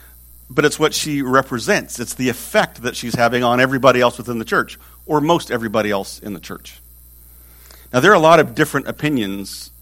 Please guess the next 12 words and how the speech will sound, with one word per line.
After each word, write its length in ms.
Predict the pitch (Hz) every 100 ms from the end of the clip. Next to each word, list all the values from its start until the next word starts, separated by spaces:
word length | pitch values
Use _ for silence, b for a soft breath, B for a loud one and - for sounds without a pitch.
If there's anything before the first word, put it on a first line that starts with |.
| - -
about 300 | 101 104 101
this 140 | 113 -
particular 720 | 110 - 113 - 98 95 92 - B B B B
reference 460 | 117 131 110 92 -
here. 160 | 104
Was 320 | 104 156 160
there 260 | 139 156 -
actually 520 | 135 - - 135 135
a 80 | 117
woman 400 | 113 127 131 123
named 340 | 113 127 113
Jezebel 640 | 120 117 104 101 104 104